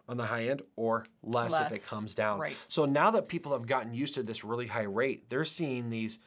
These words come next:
Speaker 1: seven and a half, seven and a quarter,
Speaker 2: Mm-hmm.
Speaker 1: seven. Their focal point was the, the peak, the high
Speaker 2: Mm-hmm.
Speaker 1: percent. So buyers have started to re-engage. Are we seeing
Speaker 2: Mm-hmm.
Speaker 1: that?
Speaker 2: Oh, absolutely. Yeah. I mean, we're definitely having,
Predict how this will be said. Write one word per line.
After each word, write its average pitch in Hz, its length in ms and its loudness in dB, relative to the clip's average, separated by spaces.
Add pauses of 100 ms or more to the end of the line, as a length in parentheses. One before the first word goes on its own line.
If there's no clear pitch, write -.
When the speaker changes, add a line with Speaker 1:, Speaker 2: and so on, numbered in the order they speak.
(640)
Speaker 1:
seven 117 420 0
and 117 120 -2
a 110 40 -2
half, 113 380 0
seven 107 400 -2
and 110 80 -4
a 175 140 -6
quarter, 117 460 2
Speaker 2:
Mm-hmm. 113 100 -12
Speaker 1:
seven. 117 600 -2 (760)
Their 139 360 2 (200)
focal 170 380 -2
point 123 280 -2
was 113 160 0
the, 107 200 -8 (160)
the 117 80 -6
peak, 117 320 -2 (140)
the 113 60 0
high 127 180 2
Speaker 2:
Mm-hmm. - 80 -4
Speaker 1:
percent. 165 360 -2 (220)
So 127 160 2
buyers 156 540 2
have 120 160 -4
started 117 440 0
to 110 100 -2
re-engage. 101 600 -8
Are 107 60 -4
we 135 100 0
seeing 147 220 0
Speaker 2:
Mm-hmm. 143 80 0
Speaker 1:
that? 156 220 2 (340)
Speaker 2:
Oh, 277 300 8
absolutely. 175 580 0
Yeah. 180 180 2
I - 100 -4
mean, 160 260 -4
we're 180 280 -2
definitely 185 560 0
having, 160 540 -6